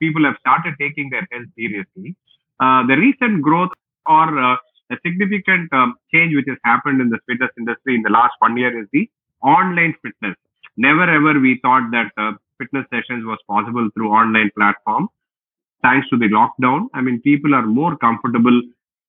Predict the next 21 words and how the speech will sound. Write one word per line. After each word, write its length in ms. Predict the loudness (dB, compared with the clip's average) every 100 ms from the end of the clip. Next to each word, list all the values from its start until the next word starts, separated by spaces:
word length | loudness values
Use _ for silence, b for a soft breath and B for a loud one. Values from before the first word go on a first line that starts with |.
| _ _ -6
attending 420 | -2 2 2 2
online 380 | 2 2 2 -2 -4
fitness, 300 | -10 -8 -8 _ -8
uh, 160 | -8 -8 -10
sessions. 340 | -10 -8 -6
And 360 | 0 2 2 4
we 220 | 6 6
also 360 | 4 2 0 -2
as 140 | -2 -4
fitness 300 | -8 -4 -6 -6
trainers 300 | -10 -6 -8 -10 _ _ _ -2
are 120 | 2
very, 240 | 4 4
very 180 | 4 2
comfortable, 540 | 0 0 0 0 0
and 160 | 2 2
our 180 | 2 2
reach 260 | 2 2
is 120 | 0 -2
also 300 | -4 -4 -4
much 200 | -4